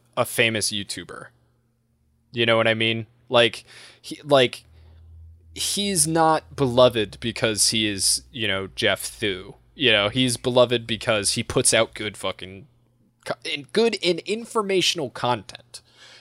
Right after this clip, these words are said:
You know what I mean? It's not because he's running around the streets of f-, Ontario or where the fuck he lives, uh, you know, the, like, like, waving around money and buying giant fucking mech figures. You know, like, like, he,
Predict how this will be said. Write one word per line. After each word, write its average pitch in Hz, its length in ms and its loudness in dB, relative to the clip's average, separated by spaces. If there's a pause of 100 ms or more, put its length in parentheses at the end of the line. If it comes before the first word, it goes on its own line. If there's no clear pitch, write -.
(100)
You 120 100 -2
know 127 120 6
what 120 100 6
I 120 80 2
mean? 123 260 2
It's 139 220 2
not 170 120 6
because 170 300 0
he's 131 160 -2
running 131 300 4
around 120 260 2
the 113 60 -6
streets - 420 -2
of - 420 -14
f-, - 240 -12
Ontario 104 800 2
or 101 140 -4
where 104 180 -2
the 98 100 -10
fuck - 280 -4
he 98 160 -10
lives, 98 260 -6 (380)
uh, 113 320 6
you 131 140 4
know, 113 240 6
the, 123 240 2
like, 120 440 2
like, 123 280 2
waving 120 320 2
around 113 340 2
money 113 240 2
and 104 100 -4
buying 101 460 2
giant 101 400 0
fucking 104 300 -4
mech 104 200 -2
figures. 85 600 -4
You 139 120 -2
know, 107 200 0
like, 110 240 0
like, 127 260 0
he, 175 540 -4